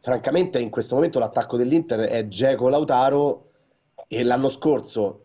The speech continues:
ci siamo trovati esattamente nella stessa situazione e alla fine l'abbiamo pagata cara perché Dzeko è scomparso nella seconda parte di stagione.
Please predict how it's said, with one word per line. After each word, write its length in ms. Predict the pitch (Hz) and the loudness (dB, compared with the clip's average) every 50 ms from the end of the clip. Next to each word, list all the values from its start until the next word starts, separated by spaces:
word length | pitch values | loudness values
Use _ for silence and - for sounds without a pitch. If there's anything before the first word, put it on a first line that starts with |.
| _ _ | _ _
ci 120 | - - | -10 -6
siamo 160 | 117 120 117 113 | -4 -4 -2 0
trovati 360 | 117 123 131 127 113 107 107 | 0 2 2 2 0 -2 -4
esattamente 560 | 101 113 110 - - 127 139 143 139 - 120 | -6 -6 -6 -4 -4 -2 -2 -2 -2 -2 -4
nella 160 | 113 107 107 | -2 -2 -2
stessa 320 | 107 - 127 120 - - 113 | -2 -4 -6 -4 -4 -6 -4
situazione 880 | 110 123 127 143 143 - - - 139 131 131 139 143 147 143 - - - _ _ _ _ _ | -2 0 0 0 -2 -2 -2 2 2 4 4 4 2 2 0 -2 -6 -16 _ _ _ _ _
e 100 | - 117 | -4 -2
alla 180 | 117 110 113 110 | 2 2 2 2
fine 180 | 98 110 107 | 0 0 0
l'abbiamo 300 | 123 135 127 120 113 110 | 0 0 0 0 -2 -2
pagata 380 | 107 113 110 104 107 101 107 107 | 0 0 0 -2 0 -2 -2 0
cara 320 | 107 113 113 117 131 139 | 0 2 2 2 2 2
perché 260 | 131 127 95 - 110 101 | 0 -2 -6 -6 -12 -12
Dzeko 400 | 90 113 117 107 104 117 123 117 | -6 -4 -2 -2 0 0 0 0
è 60 | 107 | 0
scomparso 580 | - - 107 104 92 - 113 110 107 - - | -4 -6 -8 -6 -4 -2 -4 -4 -2 -4 -4
nella 160 | 110 104 107 101 | -2 0 0 0
seconda 280 | 101 104 107 107 104 | 0 0 0 2 2
parte 260 | 101 107 104 - 110 | 0 0 -2 -2 -4
di 80 | 104 101 | -4 -4
stagione. 500 | 101 - 107 101 92 110 107 98 92 | -4 -4 -6 -2 0 0 0 0 -2